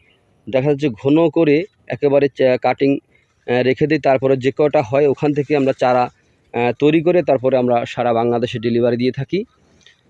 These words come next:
চাইলে আপনিও এই ঘাসের চারা আপনি সংগ্রহ করতে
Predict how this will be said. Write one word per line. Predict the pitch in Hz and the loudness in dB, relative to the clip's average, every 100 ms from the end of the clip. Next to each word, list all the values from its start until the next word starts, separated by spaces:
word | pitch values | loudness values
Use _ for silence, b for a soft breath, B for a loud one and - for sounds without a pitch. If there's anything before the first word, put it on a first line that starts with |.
| _ | _
চাইলে | 143 143 165 | 0 2 2
আপনিও | 135 - 156 175 | 2 0 2 2
এই | 160 147 131 | 2 0 0
ঘাসের | 123 123 143 - | -4 -4 -4 -2
চারা | 123 127 165 - _ _ _ _ _ | 0 0 0 -4 _ _ _ _ _
আপনি | - 123 | -10 -6
সংগ্রহ | 120 127 120 120 | -4 -2 -2 -2
করতে | 131 - | -6 -10